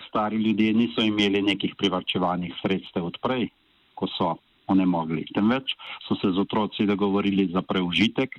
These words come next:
da jim torej zagotavljajo hrano in bivanje pod domačo streho do smrti. In to pravzaprav delamo tudi danes, ko vplačujemo pokojninske prispevke. Ne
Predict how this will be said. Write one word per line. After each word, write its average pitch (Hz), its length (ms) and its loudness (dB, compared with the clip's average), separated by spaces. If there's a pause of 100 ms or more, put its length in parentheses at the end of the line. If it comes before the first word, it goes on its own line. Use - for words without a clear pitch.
da 98 160 0
jim 92 180 0
torej 101 380 0
zagotavljajo 87 840 -2
hrano 104 360 2
in 92 160 4
bivanje 90 460 2 (100)
pod 90 120 -6 (360)
domačo 104 440 0
streho 98 440 -4
do 90 220 -4
smrti. - 400 -2 (640)
In 123 120 4
to 151 120 0
pravzaprav 131 580 -2
delamo 113 380 -2
tudi 101 280 -2
danes, 90 380 0 (400)
ko 104 160 -2
vplačujemo 113 680 0 (580)
pokojninske 104 600 0
prispevke. - 760 -4 (440)
Ne 147 120 6